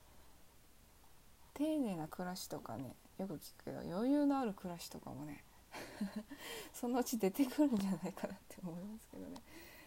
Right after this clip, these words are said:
でもどうなんでしょう。まあ、働き方改革とか言ってね、こう、残業なしの日とかやったら余裕が、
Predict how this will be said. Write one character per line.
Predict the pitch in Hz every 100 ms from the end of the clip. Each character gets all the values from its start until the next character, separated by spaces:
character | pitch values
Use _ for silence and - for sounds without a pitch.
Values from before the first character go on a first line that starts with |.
| - -
で |
も | -
ど | 190 240
う |
な | 233
ん | 190
で | 160
し | 190
ょ |
う。 | - - - - - - - - - - - -
ま | 175
あ、 |
働 | 202 - 214 226 226
き |
方 | - 220 226 220
改 | - 247
革 | 226 180 - 151 151
と | 147
か | 147
言 | 139
っ |
て | 139 -
ね、 | 175 190 - - - - -
こ | 160
う、 | 156
残 | 190 214
業 | 214 202 196 190
な | 190 214
し | - 190 175 151
の | 147
日 | 185 180 -
と | -
か | - - - - - - - - - -
や | -
っ | 156
た | 185
ら |
余 | 160 175 185
裕 | 180 180
が、 | 180 165